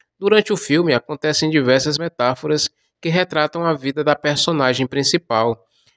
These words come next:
Um exemplo disso é a frase do início da trama, em que Sadie afirma que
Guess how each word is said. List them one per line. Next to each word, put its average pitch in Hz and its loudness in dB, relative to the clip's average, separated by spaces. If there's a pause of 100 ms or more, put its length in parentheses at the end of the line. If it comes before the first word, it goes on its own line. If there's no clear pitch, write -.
(140)
Um 120 0
exemplo 120 0
disso 113 0
é - -2
a 165 2
frase 147 0
do 180 0
início 156 2
da 175 -2
trama, 143 0 (320)
em 175 -4
que 185 0
Sadie 160 2
afirma 147 2
que 117 -2